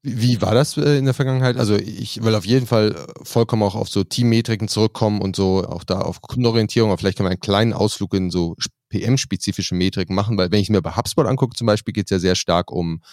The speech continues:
Skills, die man entwickelt hat, ne? Also man sagt, hey, das sind Skills, die ein Associate Produktmanager haben sollte, Produktmanager, Senior Produktmanager und so weiter. Und dann wird man zusammen mit dem Manager immer evaluieren, hey,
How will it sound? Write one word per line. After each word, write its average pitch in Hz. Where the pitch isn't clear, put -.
Skills, -
die 95
man 85
entwickelt 82
hat, -
ne? 135
Also 92
man 90
sagt, 87
hey, 98
das -
sind 101
Skills, 117
die 98
ein 80
Associate 147
Produktmanager 101
haben 98
sollte, 92
Produktmanager, 92
Senior 92
Produktmanager 82
und 80
so 87
weiter. 110
Und 101
dann 95
wird 98
man 90
zusammen 90
mit 82
dem 87
Manager 85
immer 82
evaluieren, 85
hey, 87